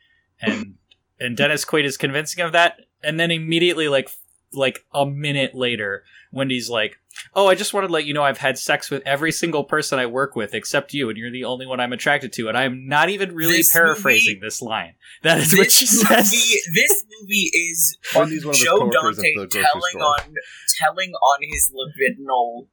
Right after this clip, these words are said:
Speaker 2: <sighs>
Speaker 3: subconscious constantly. And also, speaking, speaking of that character, whose name I
Speaker 2: Jack
Speaker 3: forget.
Speaker 2: Putter. That's his name.
Speaker 3: Speaking
Speaker 2: Jack
Speaker 3: of
Speaker 2: Putter.
Speaker 3: Jack
Speaker 2: It's so
Speaker 3: Putter.
Speaker 2: good.
Speaker 3: So the, one,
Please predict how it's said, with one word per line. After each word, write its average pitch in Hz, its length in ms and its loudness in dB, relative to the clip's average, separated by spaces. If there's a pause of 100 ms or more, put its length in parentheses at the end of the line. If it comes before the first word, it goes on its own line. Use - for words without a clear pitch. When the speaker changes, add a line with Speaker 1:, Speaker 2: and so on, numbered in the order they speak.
(120)
Speaker 2:
<sighs> 220 280 -2
Speaker 3:
subconscious 151 840 2 (120)
constantly. - 640 -2 (360)
And 147 140 6
also, 175 240 0
speaking, 175 640 0 (380)
speaking 240 580 0
of 156 120 -4
that 147 280 4
character, 127 680 0
whose 135 140 -4
name 143 180 -4
I 131 80 2
Speaker 2:
Jack 151 140 0
Speaker 3:
forget. 107 200 4
Speaker 2:
Putter. 120 360 0
That's 139 200 -8
his 143 80 -16
name. 127 140 -4
Speaker 3:
Speaking 117 280 0
Speaker 2:
Jack 220 120 2
Speaker 3:
of 202 40 -8
Speaker 2:
Putter. 165 140 4
Speaker 3:
Jack 151 80 2
Speaker 2:
It's - 140 0
so 151 60 0
Speaker 3:
Putter. 147 100 -4
Speaker 2:
good. 135 300 -2
Speaker 3:
So 196 120 4
the, - 100 -4 (180)
one, 202 160 4